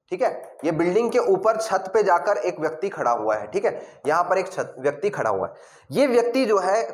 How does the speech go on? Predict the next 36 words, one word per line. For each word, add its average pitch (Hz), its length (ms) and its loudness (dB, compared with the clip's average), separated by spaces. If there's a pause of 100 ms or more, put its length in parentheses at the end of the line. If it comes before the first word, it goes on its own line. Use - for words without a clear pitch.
कुछ - 300 -6
चीजों 214 300 -2
को 208 320 0
यहाँ 170 280 0
पर 220 180 0
सीधा 170 360 -2
सीधा 202 260 -2
देख 190 180 -2
सकता 196 300 -6
है, 190 80 -2
तो 190 120 -2
जो 202 160 0
सीधा 175 340 0
सीधा 214 260 -2
देखेगा 160 600 -2 (340)
इसको 190 280 0
हम 233 200 2
क्या 208 160 0
कहते 165 300 -4
हैं, - 80 -10
इसको 175 340 -2
हम 214 180 -2
कहते 170 300 -2
हैं 190 100 -2
ये 170 260 0
horizontal 151 680 0
line 170 200 0
यानी 160 160 -2
क्षैतिज 135 460 -6
रेखा 113 240 -6
है, 165 200 -2
सीधी 180 340 -2
सीधी 165 260 -4
line 117 240 -2
है, - 440 -8
मतलब 208 320 -2